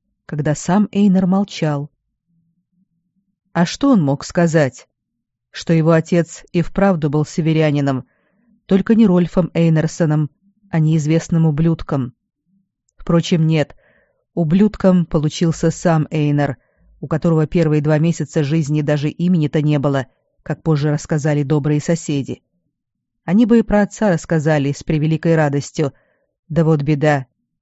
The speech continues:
его имени никто не знал. Северянин — это точно. Молод, хорош собой, на породистом коне и одежда богатая. Приезжал вечером,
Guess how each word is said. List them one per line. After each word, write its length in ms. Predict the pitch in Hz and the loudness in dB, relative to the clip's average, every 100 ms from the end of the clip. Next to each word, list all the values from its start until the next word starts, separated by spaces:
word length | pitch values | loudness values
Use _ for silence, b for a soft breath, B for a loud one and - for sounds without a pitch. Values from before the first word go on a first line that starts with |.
| - | -4
его 240 | 202 190 | 0 2
имени 320 | 196 147 139 139 | 2 2 0 0
никто 320 | 143 - 160 | -2 -2 0
не 120 | 156 | 0
знал. 400 | 156 180 135 117 _ _ _ _ _ _ _ _ _ _ _ _ _ | 2 0 0 -4 _ _ _ _ _ _ _ _ _ _ _ _ _
Северянин — 760 | - 220 208 247 269 247 233 - | 0 4 8 8 8 8 6 2
это 220 | 233 214 | -2 -2
точно. 640 | 208 156 143 - 151 131 - _ _ _ _ - | -2 0 0 -2 -2 -2 -6 _ _ _ _ 0
Молод, 560 | 202 196 185 175 - - | 4 6 4 2 -4 -12
хорош 360 | - 175 254 - | -2 0 0 0
собой, 560 | 165 139 151 151 139 _ _ _ _ _ - | -2 0 2 0 -2 _ _ _ _ _ -6
на 140 | 160 | -2
породистом 580 | 156 170 226 196 - 151 | 0 2 2 0 -2 -2
коне 420 | 135 147 143 196 | 0 0 0 0
и 180 | 202 208 | -2 -2
одежда 440 | 240 139 147 135 147 | -2 0 -2 -2 -2
богатая. 640 | 151 147 139 147 131 - _ _ _ _ _ _ _ _ _ - | -2 -2 -4 -4 -6 -6 _ _ _ _ _ _ _ _ _ -4
Приезжал 480 | 165 180 170 277 247 | 2 2 4 2 2
вечером, 600 | 156 165 - 165 156 | 2 0 0 0 2